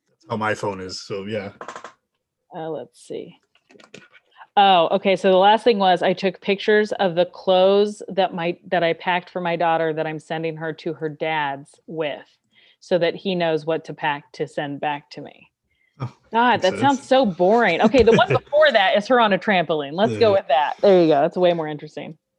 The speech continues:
Speaker 1: What's the most embarrassing or worst thing your parents ever caught you doing?
Speaker 2: Oh,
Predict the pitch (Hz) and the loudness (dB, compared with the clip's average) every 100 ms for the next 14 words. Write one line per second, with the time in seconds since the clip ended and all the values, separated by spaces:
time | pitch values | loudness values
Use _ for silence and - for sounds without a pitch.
0 | _ _ _ _ _ _ _ - 131 - | _ _ _ _ _ _ _ -8 -6 -2
1 | 135 131 135 - 113 101 - 120 123 131 | 0 0 0 -2 -6 -6 -2 0 2 0
2 | - 127 120 104 110 113 - 110 101 98 | -2 -4 -2 0 0 -2 -4 -4 -4 -4
3 | 110 104 104 98 - 95 92 92 90 85 | -6 -6 -8 -8 -8 -8 -10 -14 -16 -18
4 | _ _ _ _ _ _ _ _ _ _ | _ _ _ _ _ _ _ _ _ _
5 | _ _ _ _ _ _ _ _ _ _ | _ _ _ _ _ _ _ _ _ _
6 | _ _ _ _ 190 190 190 170 156 127 | _ _ _ _ -14 -12 -12 -12 -12 -12
7 | 104 90 | -12 -14